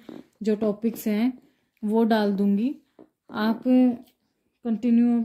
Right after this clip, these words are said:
अपनी जब भी time मिले सारी videos को आप देखें और अपने अच्छे से topics को prepare करें।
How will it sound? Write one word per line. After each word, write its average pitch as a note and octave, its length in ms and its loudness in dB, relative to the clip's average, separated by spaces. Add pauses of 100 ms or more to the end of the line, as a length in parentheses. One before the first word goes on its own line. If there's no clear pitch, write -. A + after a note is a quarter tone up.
(160)
अपनी A3+ 340 -2
जब G#3+ 240 -4
भी B3+ 100 -2
time A3+ 320 -2
मिले A3 320 0 (600)
सारी A#3 260 4
videos A3+ 500 2
को A#3+ 160 -2
आप G#3+ 180 -2
देखें G3+ 520 -2 (1400)
और A3 140 0
अपने A#3 260 2
अच्छे A#3 300 2
से B3 200 2
topics A3 480 -8
को A#3+ 120 -6
prepare G#3+ 540 -4
करें। G#3+ 360 -2